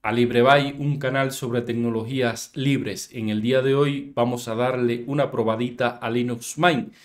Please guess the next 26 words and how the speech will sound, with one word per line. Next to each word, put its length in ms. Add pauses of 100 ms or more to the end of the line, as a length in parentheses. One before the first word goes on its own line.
(140)
específicamente 1400
la 180
versión 540
veintiuno 540
punto 300
dos 260 (340)
que 100
salió 640
hace 380
dos 280
días. 300 (400)
Como 260
podemos 480
ver 220
aquí 480
en 160
DistroWax, 920
Linux 500
Mint 260
ocupa 360
el 120
tercer 360
lugar 360
en 180
el 120
ranking. 460